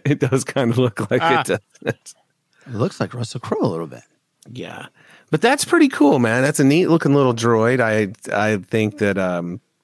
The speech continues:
Speaker 1: Shop Vax probably got a hand in the making of that thing. But, uh, he's neat, right?
Speaker 2: Yeah. Yeah, it kinda looks like a, like a black hole droid.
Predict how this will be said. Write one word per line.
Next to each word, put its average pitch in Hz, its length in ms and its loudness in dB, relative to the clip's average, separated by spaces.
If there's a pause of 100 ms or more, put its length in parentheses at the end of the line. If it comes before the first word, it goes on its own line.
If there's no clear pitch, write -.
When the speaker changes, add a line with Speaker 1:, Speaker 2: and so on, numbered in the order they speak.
Speaker 1:
Shop 107 360 -2
Vax 95 380 -4
probably 92 600 -4 (200)
got 95 220 -2
a 90 60 -4
hand 92 320 -2
in 92 80 -2
the 92 80 -2
making 92 400 -2
of 87 80 -2
that 90 200 -4
thing. 90 360 -4 (1000)
But, 80 220 -2
uh, 78 320 -2 (760)
he's 165 240 0
neat, 139 360 2 (680)
right? 127 400 0
Speaker 2:
Yeah. - 120 -2 (360)
Yeah, - 100 -4 (100)
it - 60 -10
kinda 294 200 -2
looks 147 220 -2
like 131 180 0
a, 104 220 -2 (1120)
like 120 180 -6
a 110 80 -6
black 120 380 -4
hole 113 340 0
droid. 71 420 -10